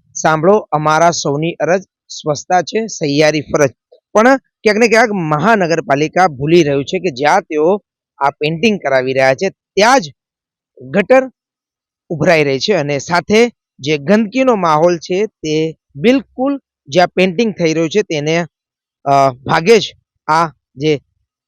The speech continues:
છાણા થોપીને લગાવવામાં આવ્યા છે તે આ દિવાલ ઉપર જ લગાવવામાં આવ્યા છે અને અહીંયા હાલ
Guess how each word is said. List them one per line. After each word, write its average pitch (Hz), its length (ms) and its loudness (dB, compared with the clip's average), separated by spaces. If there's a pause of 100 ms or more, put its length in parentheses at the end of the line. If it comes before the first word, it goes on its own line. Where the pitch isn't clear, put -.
(140)
છાણા 180 320 0
થોપીને 156 440 -6
લગાવવામાં 135 580 -2
આવ્યા 131 180 -2
છે 160 220 -8 (540)
તે 151 100 -2
આ 131 240 -4
દિવાલ 135 360 0
ઉપર 170 220 -4
જ 175 40 -8
લગાવવામાં 170 440 -2
આવ્યા 165 140 -4
છે 175 160 -8
અને 170 140 -6
અહીંયા 139 300 -4
હાલ 185 240 2